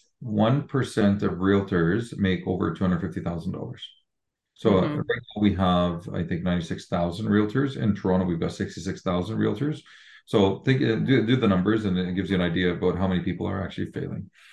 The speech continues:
Speaker 1: Um, so I would say, you know what, uh, do it for the right reasons. Uh, get trained. I would say get, get the right mentor and coach, join a team, uh, interview the company, see what it is that they offer, attend the training.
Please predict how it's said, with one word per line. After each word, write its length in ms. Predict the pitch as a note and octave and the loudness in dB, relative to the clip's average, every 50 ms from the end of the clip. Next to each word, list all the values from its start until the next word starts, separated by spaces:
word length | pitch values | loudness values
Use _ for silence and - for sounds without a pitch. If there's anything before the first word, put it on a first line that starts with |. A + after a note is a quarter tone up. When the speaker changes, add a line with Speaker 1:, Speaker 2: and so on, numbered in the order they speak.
| _ _ - | _ _ 2
Speaker 1:
Um, 240 | D3 C#3+ C3+ - C3+ | 2 2 2 2 0
so 140 | - G3 | 2 4
I 40 | G3 | 4
would 120 | G#3+ A#3 - | 4 4 4
say, 160 | - D#3 C3+ | 4 4 4
you 140 | C3+ B2+ A#2+ | 4 2 2
know 60 | A#2 | 2
what, 220 | A#2 A2+ - - | 2 0 -2 -2
uh, 180 | B2+ A#2 G#2 G2+ G2+ - | 0 2 2 2 2 2
do 140 | - D#3+ F3 | 2 2 2
it 60 | E3 - | 2 2
for 80 | D#3 | 0
the 60 | C3+ | 2
right 140 | A#2+ A2+ G#2 | 2 0 0
reasons. 540 | G#2+ G#2 F#2+ F#2+ F2 F#2+ F#2+ F#2 F2+ - - _ _ _ _ - | 0 0 -2 0 -2 -2 -2 -2 -4 -6 -10 _ _ _ _ -4
Uh, 400 | - F#2+ F#2 F2+ F2+ F2+ F#2 - | 0 2 2 2 2 2 0 0
get 320 | G2 F#2 B2+ B2 - - | 0 0 0 0 0 0
trained. 440 | - - A#2 G#2 G2+ G2 G2+ G2+ - - - | -2 0 4 4 6 4 4 2 -2 -4 -2
I 80 | A#2 G#2+ | 0 2
would 160 | G#2+ G#2 - | 2 2 0
say 320 | - G#2 G2 F#2+ F#2+ F#2+ | 0 0 0 0 -2 -2
get, 300 | - A2 G#2+ G2+ G#2 - | 0 0 0 0 0 0
get 180 | G#2 G#2+ G#2 - | -2 0 2 2
the 60 | G#2+ | 2
right 260 | G2+ G2 G2 F#2+ - | 2 2 2 0 0
mentor 600 | - G2+ G2+ G2 G2 - - G#2 G2 F#2 F#2 - - | 2 2 4 4 2 0 -2 0 0 0 0 -2 -4
and 160 | G2+ F2 E2 - | -6 -6 -6 -4
coach, 420 | - G2+ F#2+ F#2 G2 - - - - G2 | -2 0 0 0 -2 -4 -8 -10 -10 -6
join 260 | F#2 F#2+ G#2 G2+ G2+ F#2+ | -2 2 2 4 4 2
a 80 | F2 | 0
team, 520 | - - - G#2 G#2 G2+ F#2+ F#2+ G2 G2+ - - _ _ _ _ - | -2 -6 -2 2 2 2 2 2 -2 -4 -8 -14 _ _ _ _ -2
uh, 220 | G#2+ F#2+ F2+ E2+ - - | 0 0 0 0 0 0
interview 520 | B2 A#2 - - A#2 G2+ G2 G#2 G#2+ G2+ | -2 0 0 0 0 2 4 4 4 4
the 120 | G2 F#2 | 2 0
company, 640 | - - G#2 F#2+ F2+ - - G2+ F#2+ F#2+ F#2+ F#2+ F#2 | 0 2 2 2 2 2 2 2 2 2 2 0 0
see 260 | E2+ - - - G#2 | -2 -4 0 2 2
what 140 | G2+ G2+ F#2+ | 4 4 2
it 120 | F#2+ F2+ F#2+ | 2 2 0
is 120 | F#2+ E2+ | 0 0
that 140 | F#2+ F2 - | -2 -2 -2
they 140 | F#2+ F#2 F#2 | -2 0 0
offer, 520 | F2+ F2+ F2 - - F#2+ F2+ F2+ F2+ F2+ | 0 -2 -2 -2 -2 0 0 0 -2 -2
attend 340 | - - - G#2 G2 G2 G2 | -6 -4 -2 0 0 2 0
the 120 | G2 F#2+ | 0 -2
training. 540 | - - G2+ F#2 F2+ F2+ F2+ F2 F2 E2 | -2 0 0 2 4 2 2 2 0 -4